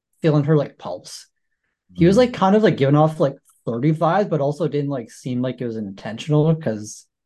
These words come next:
Speaker 2: Yeah.
Speaker 1: like, at that point, whenever, like, the daughter was like, "Oh, shit, this guy's, yeah, this guy's,
Speaker 2: <laughs>
Speaker 1: I need him." <laughs>
Speaker 2: He's feeling it.
Speaker 1: Yeah.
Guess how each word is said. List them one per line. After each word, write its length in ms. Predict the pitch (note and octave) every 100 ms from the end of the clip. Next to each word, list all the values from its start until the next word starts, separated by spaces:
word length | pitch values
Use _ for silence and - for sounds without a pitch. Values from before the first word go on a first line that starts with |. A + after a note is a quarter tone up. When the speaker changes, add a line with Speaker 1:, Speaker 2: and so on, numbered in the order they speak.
| _ _ -
Speaker 2:
Yeah. 200 | F2+ E2+
Speaker 1:
like, 180 | C#3
at 340 | G#3 E3 D#3+ E3
that 260 | E3+ E3
point, 440 | - D3+ E3 G#3 F#3+
whenever, 320 | E3+ D#3 D#3
like, 300 | D3 D3 D3
the 80 | C#3+
daughter 360 | A#2+ B2+ B2+ A2+
was 200 | A2 G2
like, 300 | F#2+ F#2+ G2 _ _ _
"Oh, 120 | - -
shit, 260 | - G#2
this 160 | - A2
guy's, 680 | - F#2 - - - - -
yeah, 420 | - F#2+ E2 - -
this 120 | - -
guy's, 400 | G#2+ G#2 - -
Speaker 2:
<laughs> 580 | B2 A#2+ - A2+ -
Speaker 1:
I 140 | - A#2+
need 180 | C3 B2
him." 300 | C3 A2 A#2
<laughs> 300 | - F#2+ -
Speaker 2:
He's 160 | - -
feeling 380 | F2 E2 E2 D#2+
it. 120 | E2 - _ _ -
Speaker 1:
Yeah. 400 | A#2+ G#2+ F2+